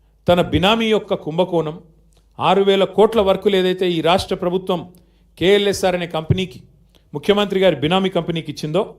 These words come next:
దాన్ని బయటపెట్ట-, బయటపెట్టక తప్పని పరిస్థితి. ఇప్పుడు సుప్రీంకోర్టు చెప్పిన తర్వాత రాష్ట్రము, కేంద్రం విచారించాల్సిందే,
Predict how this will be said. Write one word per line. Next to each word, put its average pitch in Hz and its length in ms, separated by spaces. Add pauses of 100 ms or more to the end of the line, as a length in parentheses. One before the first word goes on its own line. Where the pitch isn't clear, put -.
(440)
దాన్ని 208 440
బయటపెట్ట-, 220 680
బయటపెట్టక 185 540 (140)
తప్పని 226 280
పరిస్థితి. 202 340
ఇప్పుడు 113 160 (600)
సుప్రీంకోర్టు 214 460
చెప్పిన 202 200
తర్వాత 202 260
రాష్ట్రము, 190 460
కేంద్రం 202 400
విచారించాల్సిందే, 190 720